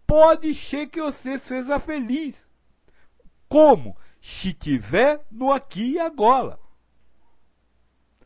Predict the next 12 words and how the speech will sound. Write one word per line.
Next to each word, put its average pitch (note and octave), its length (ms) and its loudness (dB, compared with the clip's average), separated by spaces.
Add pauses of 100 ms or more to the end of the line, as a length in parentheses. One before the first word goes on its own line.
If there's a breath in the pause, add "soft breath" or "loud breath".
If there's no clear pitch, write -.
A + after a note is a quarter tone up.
(220 soft breath)
Agora, D4 340 6
se - 160 -2
você D#4+ 360 -4
se - 180 -6
entregar A3+ 800 -2 (220 soft breath)
mentalmente A#3+ 1400 -4 (220 soft breath)
a A#3 180 2
viver A#3+ 680 -4
este B3 280 -8
mundo C4+ 520 -4
de G3 140 -10
probabilidades, A#3 1300 -4